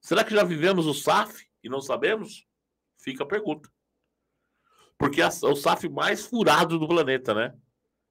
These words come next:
E não deu um centavo pro Corinthians. Agora a dívida, rapaz, esse cara, ele deixou quase setecentos milhões. Isso que dizem que é o maior presidente da história do Corinthians, hein?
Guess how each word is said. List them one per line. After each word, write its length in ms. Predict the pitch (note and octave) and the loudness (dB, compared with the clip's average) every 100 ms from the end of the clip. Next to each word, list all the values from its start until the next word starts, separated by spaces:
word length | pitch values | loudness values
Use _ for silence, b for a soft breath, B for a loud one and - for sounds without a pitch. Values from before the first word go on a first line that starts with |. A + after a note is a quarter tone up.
| - | -10
E 40 | |
não 200 | A2+ C3 | -8 -8
deu 100 | C#3+ | -10
um 160 | D3+ G3 | -8 -6
centavo 540 | - B3+ B3+ D#3 C#3 | -2 0 6 6 6
pro 80 | C3 | 2
Corinthians. 240 | A#2 G2+ | 2 4
Agora 180 | G#2 C3 | 2 2
a 60 | B2+ | 0
dívida, 760 | - A2 E3+ C4+ D#4 D4+ D4+ - _ _ _ _ _ _ _ _ - | -2 0 0 2 4 4 4 -2 _ _ _ _ _ _ _ _ -14
rapaz, 960 | - C3+ F#3 - C#3 D3+ F3 F#3+ F3+ D#3+ | 0 0 0 -2 2 4 4 2 2 2
esse 240 | F3+ - | 0 0
cara, 160 | - F3 | 0 2
ele 80 | D#3+ | 2
deixou 240 | D#3+ - | 0 -2
quase 220 | F3+ A3 A3+ | 2 2 2
setecentos 460 | A3 A3 G#3+ G#3+ | 0 2 0 0
milhões. 520 | G#3 D#3 A2+ F#2 - _ _ _ _ _ _ - | -2 2 2 -2 -12 _ _ _ _ _ _ -10
Isso 240 | B2 - | -10 -8
que 100 | - | -10
dizem 300 | - D3+ G3+ | -4 -2 0
que 60 | G#3 | 0
é 40 | |
o 60 | D#3 | 2
maior 140 | D#3 | 2
presidente 340 | - G#3 G3+ G#3 | 0 -4 -2 0
da 80 | |
história 260 | G#3 G3+ F#3+ | 0 0 0
do 80 | F#3+ | 2
Corinthians, 400 | E3+ C3 B2 G#2+ | 2 2 2 0
hein? 240 | C3 D3+ | 0 -4